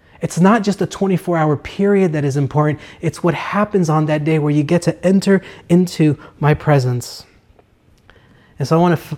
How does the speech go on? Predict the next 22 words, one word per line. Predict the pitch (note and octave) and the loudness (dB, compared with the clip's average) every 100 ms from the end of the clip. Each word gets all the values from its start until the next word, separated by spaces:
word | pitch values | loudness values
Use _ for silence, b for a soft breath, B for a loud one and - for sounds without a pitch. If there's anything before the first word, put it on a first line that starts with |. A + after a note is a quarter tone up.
| - | -12
cl-, | - - | -12 -12
finish | - - E3 D3+ - | -4 0 2 2 0
and | D3 | -4
close | - D#3+ D#3 | 2 4 4
with | D3+ C#3+ | 4 0
this | C#3 - | -2 0
last | D3+ D3+ D3 - | 2 2 0 -2
text | C#3 C3+ - | -2 0 -2
in | C3 | -2
Hebrews | D#3+ D3 C#3+ C3+ | 0 0 0 -2
chapter | D3+ C3+ C3+ | -2 -2 -2
four, | - C#3+ C#3 | -4 -4 -2
verse | C3 B2 - | -2 -4 -6
nine. | B2 A#2+ A#2 b b b b b b b b _ _ _ _ _ _ _ _ | -6 -6 -10 b b b b b b b b _ _ _ _ _ _ _ _
And | D3 | 4
the | D3 | 8
writer | D#3+ E3 | 8 8
of | |
the | D#3 | 6
Hebrews | - E3 D3+ D3 - | 2 2 4 2 2
tells | D#3 C#3+ B2+ | 0 0 0
us | A#2+ - - | -2 -6 -12